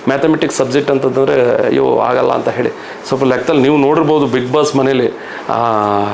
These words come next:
ಏನೋ ಇದ್ರದ್ದು ಲಕ್ಸುರಿ ಬಜೆಟ್ ತಗೋಬೇಕಾದ್ರೆ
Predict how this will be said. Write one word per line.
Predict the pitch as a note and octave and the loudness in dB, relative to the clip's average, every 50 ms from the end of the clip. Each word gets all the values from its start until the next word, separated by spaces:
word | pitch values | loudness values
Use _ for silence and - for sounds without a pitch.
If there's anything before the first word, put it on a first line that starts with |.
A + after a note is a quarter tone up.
| G#2 A2 A2 A2 A2 A2+ A2+ | -4 -4 -4 -4 -2 -2 -2
ಏನೋ | C3 D#3+ F#3 F#3 D#3 C3 B2 - - - | 0 0 0 0 0 0 -2 -2 -2 -2
ಇದ್ರದ್ದು | - - B2+ D3 D3 C#3 B2+ A2+ - - - - - | -2 0 0 0 0 0 0 0 -2 -6 -8 -4 -2
ಲಕ್ಸುರಿ | A#2 B2 C3+ B2 C#3+ D#3+ D#3+ | -2 -2 0 0 0 0 0
ಬಜೆಟ್ | D3+ D3+ D3 C#3+ D3 C#3 C#3 | 2 2 2 0 0 0 0
ತಗೋಬೇಕಾದ್ರೆ | C#3 C#3 C#3+ C#3 C#3+ C3+ C#3+ C#3 C#3 B2+ A#2+ A#2+ C3 | 0 0 2 0 0 0 0 0 0 -2 -2 -4 -6